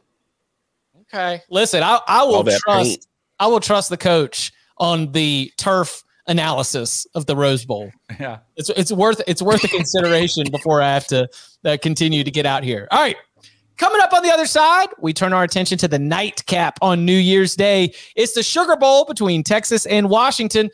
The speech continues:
Speaker 1: We'll get into that and our money line sprinkles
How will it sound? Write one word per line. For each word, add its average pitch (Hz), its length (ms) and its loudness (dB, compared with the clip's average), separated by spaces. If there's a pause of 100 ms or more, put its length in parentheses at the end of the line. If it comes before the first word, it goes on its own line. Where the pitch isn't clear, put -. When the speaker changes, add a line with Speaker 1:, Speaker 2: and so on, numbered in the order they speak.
(180)
Speaker 1:
We'll 208 80 0
get 262 120 2
into 254 160 0
that 262 320 2
and 339 300 2
our 294 220 4
money 294 240 2
line 302 180 4
sprinkles 294 600 0